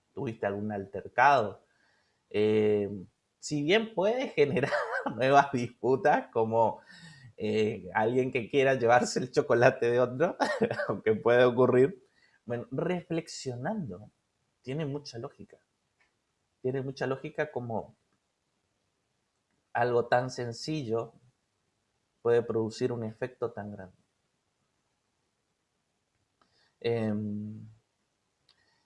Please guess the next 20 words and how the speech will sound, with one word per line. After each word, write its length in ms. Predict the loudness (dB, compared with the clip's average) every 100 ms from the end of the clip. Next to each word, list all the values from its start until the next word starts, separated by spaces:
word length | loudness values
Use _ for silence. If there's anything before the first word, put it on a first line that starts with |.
| _ _
y, 180 | -10 -8
y 180 | -2 0
esto, 600 | 0 2 2 2 -4 _ _ _ _ _
por 140 | 4
ahí 200 | 4 4
para 200 | 4 4
el 100 | 4
emprendimiento, 800 | 0 -2 -2 -2 -2 -2 0 0
no 160 | 0 -4
sé 220 | -2 -2
si, 460 | -2 -6 -6 -8 -14 _ _ _ _ _ _
si 280 | -14 -6 0
desde 380 | 0 2 2 2
este 300 | 2 -2 -4
punto 480 | -2 -4 -4 -4 -2
de 120 | -2
vista 440 | -2 -2 -2 0
tenga 280 | -2 -2 -2
demasiado 560 | -2 -4 -8 -6 -4 -4
interés, 680 | -8 -8 -4 -4 -6 -14